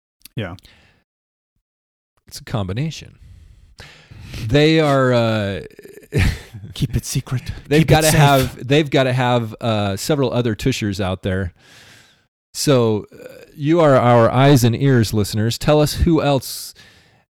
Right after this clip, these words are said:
Speaker 2: has ties to Ukraine and the Levitt Group, and why does the Levitt Group have ties to Ukraine and the
Speaker 1: Well, and
Speaker 2: plandemic and
Speaker 1: And, and, and look, we,
Speaker 2: everything
Speaker 1: we,
Speaker 2: else?
Speaker 1: We
Speaker 2: And Buffalo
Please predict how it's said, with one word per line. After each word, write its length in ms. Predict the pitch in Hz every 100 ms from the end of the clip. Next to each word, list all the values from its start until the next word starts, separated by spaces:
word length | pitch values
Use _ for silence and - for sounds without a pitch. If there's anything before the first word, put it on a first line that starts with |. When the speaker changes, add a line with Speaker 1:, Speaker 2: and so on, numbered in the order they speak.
| _ -
Speaker 2:
has 280 | 123 113
ties 420 | - 139 123 127 -
to 140 | 120
Ukraine 640 | 110 107 - 127 113 104 101
and 200 | 117 127
the 80 | 117
Levitt 280 | 107 110 101
Group, 300 | 90 76 -
and 140 | 101 104
why 200 | 127 147
does 140 | 117
the 120 | 120
Levitt 280 | 113 123 127
Group 200 | 104 95
have 160 | - 98
ties 320 | - 104 98
to 100 | -
Ukraine 680 | 101 95 - 110 98 92 92 - _ _ _ _ _ _ _ _ _ _
and 320 | 117 117 113
the 460 | 104 104 104 95 92 - - - - - _ - -
Speaker 1:
Well, 220 | 117 196
and 80 | 117
Speaker 2:
plandemic 480 | 107 95 - - - -
and 560 | 117 117 113 107 90 - -
Speaker 1:
And, 180 | - 120 -
and, 160 | 262
and 240 | 214 208 220
look, 260 | 185 - - - - -
we, 260 | 190 233 180 -
Speaker 2:
everything 380 | 120 110 107 110
Speaker 1:
we, 60 | 98
Speaker 2:
else? 340 | 82 - - - - - _ _ _ _
Speaker 1:
We 340 | 196 196 214 208
Speaker 2:
And 140 | 143
Buffalo 440 | 185 - 85 67